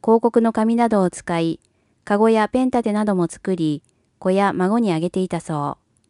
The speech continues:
う。文子さんは明るく前向きな性格。高齢者福祉施設に入所するまでは、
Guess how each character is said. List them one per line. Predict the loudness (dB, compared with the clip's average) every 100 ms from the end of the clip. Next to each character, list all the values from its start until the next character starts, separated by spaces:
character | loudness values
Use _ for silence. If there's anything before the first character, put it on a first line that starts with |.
| _ _ _ _ _ _ _ _ _ _ 2
う。 |
文 | 2
子 | 2 0
さ | 0
ん | 2
は | 0 -2 -4
明 | -2 0
る | 0
く | 0 0
前 | 2 0
向 | 0
き | 0
な | -4
性 | -2 -4
格。 | -4 -6 -4 -6 -6 _ _ _ _ _ _
高 | 2 4
齢 | 4
者 | 2 0
福 | 2
祉 | 0
施 | 0
設 | -4 -4 -2
に | 0
入 | 0 0
所 | -2
す | -2 -2
る | -2
ま | -2
で | 0
は、 | 0 -2 -4